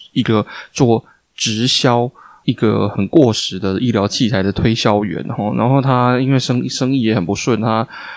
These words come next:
呃，这个生意并不好哈，那个东西，产品本身并不是什么很好的产品，那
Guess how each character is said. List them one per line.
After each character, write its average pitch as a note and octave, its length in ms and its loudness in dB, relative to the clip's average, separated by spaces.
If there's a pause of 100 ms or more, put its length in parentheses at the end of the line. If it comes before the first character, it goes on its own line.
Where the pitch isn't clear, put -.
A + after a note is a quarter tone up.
(200)
呃， G2 340 0 (220)
这 - 120 -2
个 G#2 400 0
生 - 240 -2
意 B2+ 120 2
并 A#2 160 -2
不 A#2+ 80 -2
好 - 240 -4
哈， F#2 160 -2
那 C3 80 2
个 C3 100 0 (420)
东 C3 160 0
西， - 140 -6
产 B2 220 0
品 B2 160 0
本 A2 160 -2
身 A2 260 -2 (240)
并 A#2+ 160 0
不 G#2 140 -2
是 A#2 120 -2
什 G2 140 -2
么 F2+ 100 0
很 F#2+ 160 -4
好 E2+ 140 -2
的 F2 80 -6
产 - 240 -8
品， - 180 -4 (460)
那 G#2+ 340 2